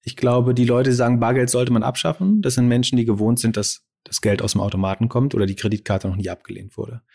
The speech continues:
Äh, ich, ich war jetzt nicht immer in meinem Leben in der glücklichen Lage, ähm, auch wenn man's heute vielleicht anders vermuten würde. Aber in so einer Zeit hat Bargeld eine unheimlich wichtige Funktion, nämlich dass du überhaupt noch am gesellschaftlichen Leben teilnehmen kannst.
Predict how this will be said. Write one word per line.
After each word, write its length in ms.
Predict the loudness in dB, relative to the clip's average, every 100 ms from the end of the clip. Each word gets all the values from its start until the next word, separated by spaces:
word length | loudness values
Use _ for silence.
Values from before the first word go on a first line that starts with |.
| -20 -20 -20 -6
Äh, 160 | 0 0
ich, 220 | -2 -8
ich 140 | -6 0
war 100 | 0
jetzt 120 | 2
nicht 160 | 0
immer 160 | 2 2
in 80 | 2
meinem 180 | 0 -2
Leben 220 | 0 2
in 420 | 2 0 -4 -4
der 120 | -2
glücklichen 400 | -2 -2 -4 -2
Lage, 540 | 0 0 -2 -4 -8 _ -2
ähm, 380 | 0 2 0 -2
auch 180 | -6 -6
wenn 60 |
man's 240 | -6 -4 -2
heute 180 | -2
vielleicht 200 | 0 -2
anders 220 | 0 0 2
vermuten 380 | 0 2 0
würde. 300 | 0 0 -2 -6 -20 -20 -20 _
Aber 500 | -4 0 2 0 0
in 120 | 0 2
so 100 | 2
einer 380 | 2 0 -4 _ _ _ _ _ _ _ _ _ _ _ -6
Zeit 500 | -2 2 2 0 0
hat 300 | -2 -2 -2
Bargeld 360 | 0 2 2
eine 80 | 2
unheimlich 340 | 2 0 0
wichtige 260 | -2 -2 -4
Funktion, 380 | -4 -4 0 2
nämlich 160 | 2
dass 160 | 0 -2
du 60 | -2
überhaupt 260 | -2 -2
noch 100 | -2
am 100 | -2
gesellschaftlichen 640 | -4 -4 -6 -6 -8 -4
Leben 320 | -2 -4 -8 -14 _ _ _ _ _ -4
teilnehmen 400 | 2 2 2 -4
kannst. 360 | -8 -10 -14